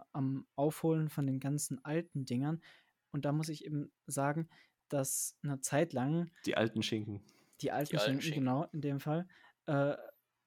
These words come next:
Speaker 1: ich muss sagen, dass ich tatsächlich, ich weiß auch nicht warum, aber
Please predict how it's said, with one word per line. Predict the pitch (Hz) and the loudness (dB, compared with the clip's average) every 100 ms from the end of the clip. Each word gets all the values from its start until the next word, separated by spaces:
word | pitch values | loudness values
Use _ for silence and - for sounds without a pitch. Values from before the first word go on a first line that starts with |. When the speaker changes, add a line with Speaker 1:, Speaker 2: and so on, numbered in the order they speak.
| - - _ - | -20 -20 _ -20
Speaker 1:
ich | - 175 | -12 -4
muss | 165 165 | -2 2
sagen, | 170 175 170 | 2 2 2
dass | 151 | -2
ich | 156 | -4
tatsächlich, | - 147 170 170 170 160 | -4 -2 -2 -2 -2 -4
ich | 156 | -2
weiß | 123 139 - | 4 4 4
auch | - 151 | -2 -2
nicht | 160 - 160 | -2 -2 -2
warum, | 131 - 135 185 - - - _ _ 143 | -2 0 2 2 0 -12 -20 _ _ 2
aber | 139 143 | 4 2